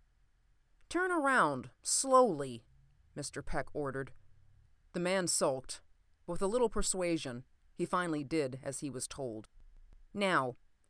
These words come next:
take off your shoes." "Say, what is this, a racket?" the prisoner snarled. "That will be all,"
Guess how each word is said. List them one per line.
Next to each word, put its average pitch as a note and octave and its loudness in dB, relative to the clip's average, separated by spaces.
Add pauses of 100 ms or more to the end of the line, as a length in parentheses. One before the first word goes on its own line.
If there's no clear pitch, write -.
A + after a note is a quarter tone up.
(140)
take F#4 0
off D4 4
your F#3 -2
shoes." B2+ -6 (800)
"Say, F3 0
what A3+ 4
is E3+ 2
this, D3 0 (120)
a D#3+ -2
racket?" A3 4 (760)
the - -8
prisoner C#3+ -4
snarled. C3+ -2 (1400)
"That D4 2
will C#4 -2
be A#3+ -4
all," D3+ 2